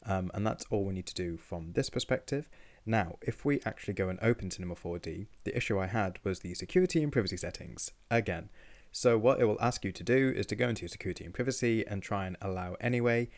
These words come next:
However, in my case, even when I unlock and I just use my Touch I D to get through to here, um, even when I unlocked and I try and click allow anyway, it doesn't go away.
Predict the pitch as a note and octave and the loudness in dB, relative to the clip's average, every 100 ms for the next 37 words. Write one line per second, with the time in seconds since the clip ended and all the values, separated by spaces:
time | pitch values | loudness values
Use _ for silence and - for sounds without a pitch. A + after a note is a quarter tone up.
0 | - - F#2+ F#2 F2+ F#2 G#2 D3+ E3+ - | -12 0 0 2 -2 -2 0 2 2 2
1 | F#2 G#2 - A2+ A2+ G2 G2 F#2 - A#2 | -2 -2 -4 0 2 2 0 -2 0 0
2 | B2 C3+ - A2+ F#2 F#2 - F#2 F2+ - | 0 -2 -4 -6 -6 -6 -8 -8 -8 -8
3 | - - F2 G2 F#2 - - - - - | -8 -6 -4 -4 -6 -6 -10 -10 -10 -10
4 | - C3+ C3 C3+ - - - - - G2+ | 0 2 2 -2 -12 -20 -20 -20 -2 2
5 | G2+ G2+ G2+ G2 - C3 B2 G2+ - C#3+ | 2 2 -2 -4 0 2 4 2 2 2
6 | A2 A#2+ - G2 F2 - F#2+ - B2 - | 4 2 2 -6 -4 -2 -2 2 2 2
7 | F#2 F2+ F#2+ B2+ B2+ B2+ B2+ - - - | -4 -4 0 2 4 4 2 -2 -20 -10
8 | F2 - G2 G#2+ A2 G#2 F#2+ F#2 F#2+ G2 | -10 -6 0 2 2 -2 -2 0 0 0
9 | F2+ E2 C#2+ | -2 -2 -8